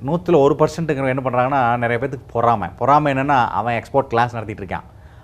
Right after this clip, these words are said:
அவனுக்கு சரியான ஆட்கள் வந்து வர்றதில்ல. ஏன்னா நான் என்ன பிரச்சனைனா எல்லாருமே வீட்டிலேயே கொண்டு பார்த்துக்கிறாங்களே.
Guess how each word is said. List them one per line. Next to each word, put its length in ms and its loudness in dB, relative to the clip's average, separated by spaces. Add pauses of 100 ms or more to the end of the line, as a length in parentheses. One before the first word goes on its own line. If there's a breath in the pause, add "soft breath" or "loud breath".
அவனுக்கு 280 -4
சரியான 540 6
ஆட்கள் 380 6
வந்து 240 2
வர்றதில்ல. 540 4 (420 soft breath)
ஏன்னா 240 8
நான் 120 8
என்ன 220 6
பிரச்சனைனா 560 6
எல்லாருமே 340 8
வீட்டிலேயே 300 6
கொண்டு 520 4
பார்த்துக்கிறாங்களே. 580 2